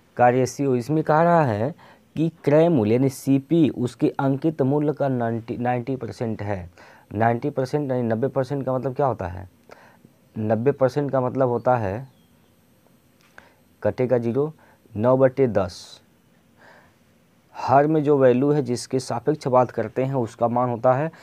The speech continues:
तो अंकित मूल्य का, अंकित मूल्य के सापेक्ष बात किया जा रहा है, यानी दस अंकित मूल्य है, तो इसका सीपी क्या हो जाएगा? नौ हो जाएगा।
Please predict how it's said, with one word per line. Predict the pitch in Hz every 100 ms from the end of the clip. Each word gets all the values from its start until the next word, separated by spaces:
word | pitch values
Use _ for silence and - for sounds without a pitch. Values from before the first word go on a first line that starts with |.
| - -
तो | - 147
अंकित | 143 135 -
मूल्य | 139 139 190 180
का, | 139 95
अंकित | 87 - 131 127 180 139
मूल्य | 143 170 165
के | 160
सापेक्ष | 156 135 127 160 175
बात | 127 120 -
किया | 117
जा | 120
रहा | 113
है, | 113
यानी | 123 139
दस | 110 90 151 - - _ _ _ _ _ _ _ 117
अंकित | 117 117 131
मूल्य | 101 90 85
है, | 85 85 82 _ _ _ - _ _ _ _ _
तो | 113 - 120
इसका | 113 120 110
सीपी | - 117 123 127
क्या | 135
हो | 143 131
जाएगा? | 104 87 85 87 _ _ _ _ _ _ _
नौ | - 95 101 95
हो | 85 82
जाएगा। | 85 82 90